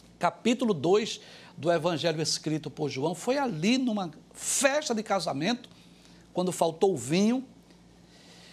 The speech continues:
e Jesus transformou água em vinho. Ele estava ensinando, né, algumas lições para nós. Então, nós vamos perceber,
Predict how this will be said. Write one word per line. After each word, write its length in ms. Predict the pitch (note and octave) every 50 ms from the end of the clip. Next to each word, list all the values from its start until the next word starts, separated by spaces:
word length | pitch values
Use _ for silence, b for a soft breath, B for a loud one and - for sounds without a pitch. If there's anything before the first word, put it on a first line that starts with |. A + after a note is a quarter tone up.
| B B - -
e 140 | C#3 D3 D#3+
Jesus 480 | D3 D3 F#3+ F#3 D#3 C#3 G3 G#3+ G#3 -
transformou 800 | - - G#3 A3+ B3+ B3 - - C4 A3+ F3 F3 E3+ F3+ F3+ F3
água 220 | E3+ D3 D3 D#3
em 40 | C#3+
vinho. 380 | G#2 G#2+ B2+ C3+ D3+ D#3 C#3 - - - - - - - - - - - - - - - -
Ele 400 | C3 C#3 C3+ C#3+ C#3 C3+ C3 - - - - - - - - - - - - -
estava 300 | - - F3+ F3 F3 G3
ensinando, 640 | F#3 - - - A3 E3+ D#3+ D#3+ F3 F3 E3 - A#2+
né, 140 | B2 C3+ C#3+
algumas 320 | C#3+ B2+ C#3+ C#3+ D3+ C#3
lições 720 | C3+ C#3+ D3 B2 - - - C#3+ C#3+ C#3 C3+ - - - - - -
para 160 | - D3 C#3
nós. 580 | B2 A2+ A#2+ A#2+ A#2+ B2 A#2+ - - - - - - - - - -
Então, 460 | C3+ - - F3+ E3+ F3+ F3 E3 D3+ - - - - - - -
nós 160 | - D3+ B2+
vamos 240 | E3+ F#3 F3+ - -
perceber, 720 | - - A3 G#3+ - - D#3+ C3 B2+ E3+ G3 G3+ - -